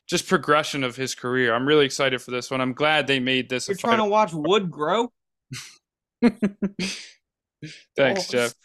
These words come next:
Speaker 2: <laughs>
Speaker 1: Is, is Na-, Naimov the one who just beat Malarkey, too?
Speaker 2: Yep.
Speaker 1: Yeah, so this, this should be a wildly interesting fight. I actually think they did the early prelim and prelim pretty good. I think the main card's a little weak,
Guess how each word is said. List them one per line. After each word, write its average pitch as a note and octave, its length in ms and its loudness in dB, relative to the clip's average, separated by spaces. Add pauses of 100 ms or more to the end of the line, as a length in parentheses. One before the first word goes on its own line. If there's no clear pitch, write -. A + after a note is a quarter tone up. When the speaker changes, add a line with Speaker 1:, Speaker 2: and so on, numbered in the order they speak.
(300)
Speaker 2:
<laughs> C#4 1200 0 (180)
Speaker 1:
Is, F#3 260 4 (260)
is F#3 160 4
Na-, F3 340 4
Naimov A3+ 680 2
the F3+ 60 -8
one G3 160 0
who F#3 80 -4
just D#3 200 -10
beat E3+ 160 -4
Malarkey, D3 480 2
too? D#3 280 0 (680)
Speaker 2:
Yep. F#3 240 2 (540)
Speaker 1:
Yeah, C3 280 4
so - 180 -8
this, B3+ 180 -2 (100)
this D4+ 160 2
should D4 140 2
be G#3 180 4
a C#3 320 4
wildly C#3 580 4
interesting C3 400 -6
fight. C3+ 280 2
I G3+ 180 4
actually D#4+ 240 0
think - 300 -6
they D3 320 0 (280)
did D#3+ 160 2
the D3 100 4
early F3+ 320 6
prelim E3+ 460 -2
and B2+ 100 -4
prelim D3 520 -2
pretty D#3 420 0
good. C#3+ 320 4
I C3 200 0
think - 680 -6
the F3+ 120 0
main D3 440 0
card's E3 440 2
a C#3+ 60 -4
little C3+ 460 0
weak, C#3+ 320 -2